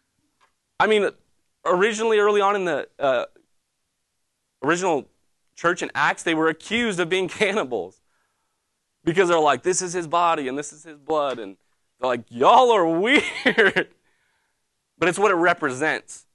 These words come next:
right? And so they're like, "How is he gonna give us flesh to eat? Do we even wanna eat somebody if it means eternal life? Like, I don't wanna live forever knowing I ate a human." <laughs> Right? Like, I,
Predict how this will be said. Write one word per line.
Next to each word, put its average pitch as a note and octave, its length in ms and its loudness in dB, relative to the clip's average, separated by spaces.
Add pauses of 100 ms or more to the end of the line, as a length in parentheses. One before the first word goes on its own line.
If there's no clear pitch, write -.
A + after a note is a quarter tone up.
right? C3 180 0
And C#3 100 -4
so E3 120 0
they're G#3+ 160 4
like, E3 320 4 (200)
"How C4 220 4
is C#4 60 -2
he C#4 80 0
gonna B3+ 220 2
give A3+ 180 -2
us A3 120 -2
flesh G#3+ 300 -2
to A3+ 80 -12
eat? B2 220 -10
Do D#3 120 0
we A#3+ 240 0
even C4 200 -2
wanna A#3+ 220 2
eat G3 260 -4
somebody D3+ 360 0
if C3+ 120 -4
it B2 60 -4
means C3+ 240 -4
eternal C3+ 300 -6
life? A#2+ 260 0
Like, A#2 100 -6
I D#3+ 120 2
don't G#3 120 0
wanna G#3 200 2
live G3+ 200 2
forever E3+ 280 2
knowing D#3+ 280 2
I B2+ 100 0
ate E3 160 0
a A#2+ 40 -4
human." D3 480 -6
<laughs> - 60 -20 (1400)
Right? A3 420 4 (460)
Like, C#3+ 140 4
I, F#3+ 160 8